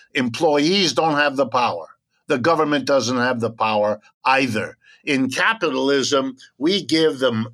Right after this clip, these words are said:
tiny minority of employers the decision-making power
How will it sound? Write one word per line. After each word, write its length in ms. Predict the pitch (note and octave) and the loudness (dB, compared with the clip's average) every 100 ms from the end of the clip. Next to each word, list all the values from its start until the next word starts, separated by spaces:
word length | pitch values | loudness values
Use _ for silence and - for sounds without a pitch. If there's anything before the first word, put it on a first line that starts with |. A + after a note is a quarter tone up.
| - | -10
tiny 420 | - F3 F#3+ F#3 | -4 -2 0 0
minority 600 | F3+ D#3+ D3 C#3+ C#3+ C#3 | 0 0 0 2 0 0
of 100 | B2+ | -2
employers 920 | B2+ A2+ C3+ E3+ D3+ B2 A#2+ A2+ - _ _ _ _ | -4 -4 0 0 2 0 0 -2 -8 _ _ _ _
the 260 | G#2+ B2 A#2 - _ | 0 0 0 -8 _
decision-making 1200 | E3+ C#3+ - G#3 F3+ F3 D#3+ D3+ D3 C3+ C#3 B2+ A#2 | 0 0 2 2 2 2 2 0 0 -2 -2 -2 -4
power 540 | C3 A#2+ A#2 A2 | -2 0 2 2